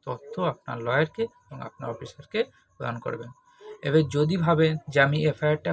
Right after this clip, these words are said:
কোয়াশিং করতে চাই, কোয়াশিং মিনস এফআইআরটাকে আমি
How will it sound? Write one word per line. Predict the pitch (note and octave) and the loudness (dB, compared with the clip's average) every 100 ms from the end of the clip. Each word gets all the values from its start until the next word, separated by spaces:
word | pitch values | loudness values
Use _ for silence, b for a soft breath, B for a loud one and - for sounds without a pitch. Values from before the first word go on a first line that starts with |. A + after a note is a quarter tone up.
| D#3+ | -2
কোয়াশিং | C#3+ C#3+ D#3 D3 | 2 2 2 -2
করতে | C3+ - C3 B2 | -2 -6 -10 -10
চাই, | B2+ - b b b | -10 -12 b b b
কোয়াশিং | D3+ D3 - F3+ - _ - - - _ _ E3+ | 2 2 2 -2 -4 _ -20 -20 -20 _ _ -2
মিনস | G#3 C4 - - - - D3 | 0 -2 -8 -20 -20 -8 -4
এফআইআরটাকে | D#3 D3+ D#3 D#3 D#3 D#3+ | 2 2 2 0 2 2
আমি | D#3 | 2